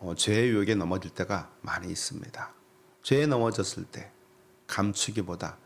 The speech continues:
하나님 앞에 나아가 자백하고 하나님의 용서를 구해야 됩니다. 죄의 고백은 수치가 아닌 회복을 위한 첫걸음이기에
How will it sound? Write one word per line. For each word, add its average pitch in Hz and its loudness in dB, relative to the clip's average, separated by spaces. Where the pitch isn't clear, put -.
하나님 123 4
앞에 120 2
나아가 98 -2
자백하고 82 -6
하나님의 104 2
용서를 90 -2
구해야 82 -8
됩니다. - -12
죄의 107 6
고백은 98 4
수치가 135 0
아닌 117 -2
회복을 147 4
위한 131 0
첫걸음이기에 95 0